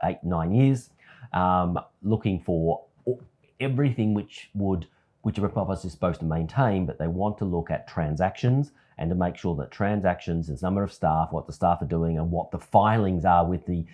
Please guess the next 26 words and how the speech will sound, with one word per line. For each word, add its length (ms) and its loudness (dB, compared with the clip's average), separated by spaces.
Department 260 2
of 20 -4
Industry 220 -4
and 60 -2
Trade, 200 2
the 180 -4
annual 240 0
report, 560 4
um, 100 0
activities 460 4
report, 400 0
to 80 -6
see 460 0
are 320 8
there 240 0
any 280 0
gaps, 420 0
are 200 8
they 140 0
doing 320 -2
something? 460 -6
And 120 0
that's 140 -2
the 60 0
initial 340 2
investigation, 580 -2